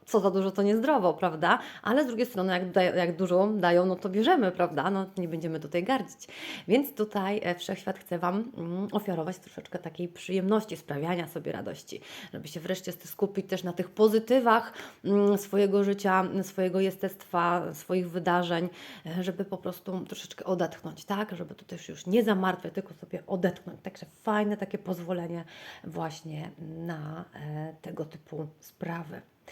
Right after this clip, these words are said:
Kochani, tu jest zapowiedź takiego zadowolenia, poczucia satysfakcji, wiecie?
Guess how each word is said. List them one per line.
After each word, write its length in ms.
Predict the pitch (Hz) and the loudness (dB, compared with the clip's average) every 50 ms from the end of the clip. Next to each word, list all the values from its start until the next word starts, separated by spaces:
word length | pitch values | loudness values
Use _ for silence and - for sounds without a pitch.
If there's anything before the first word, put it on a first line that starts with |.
| - - - - - - | -16 -14 -14 -14 -14 -6
Kochani, 720 | - 202 175 175 208 214 240 254 254 247 226 185 147 - - _ _ _ _ | -4 -4 -2 0 2 2 4 4 4 4 2 2 0 -2 -10 _ _ _ _
tu 100 | - 190 | -2 2
jest 280 | 202 214 247 247 247 - | 4 4 4 4 2 2
zapowiedź 440 | 196 233 226 - 208 190 196 208 202 | 0 0 2 2 0 0 -2 -4 -6
takiego 280 | - 190 - - 175 175 | -8 -10 -6 -4 0 2
zadowolenia, 800 | 170 170 170 185 165 170 170 156 151 151 147 156 147 139 - - - | 2 2 2 2 2 2 2 2 2 0 -2 -2 -4 -6 -6 -6 -4
poczucia 300 | 190 - 196 - 214 214 | -4 -2 0 2 2 2
satysfakcji, 920 | 214 214 226 220 214 - - - - - - - - - - - - - - _ - | 2 0 0 -2 -4 -6 -8 -8 -8 -8 -10 -12 -16 -20 -18 -18 -16 -18 -18 _ -8
wiecie? 500 | 98 98 98 95 - - - 107 120 | -4 -4 -4 -4 -4 -4 -4 -4 -4